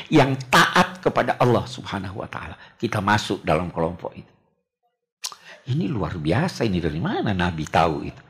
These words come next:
Kenapa tidak dia izinkan saja, ini yang mau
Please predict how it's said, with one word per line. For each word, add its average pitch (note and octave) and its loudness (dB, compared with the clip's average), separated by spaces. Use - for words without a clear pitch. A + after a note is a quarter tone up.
Kenapa A#2 -2
tidak - -4
dia G2+ 0
izinkan G#2+ 2
saja, A#2 2
ini G#2 -2
yang G#2 -2
mau G#2+ -2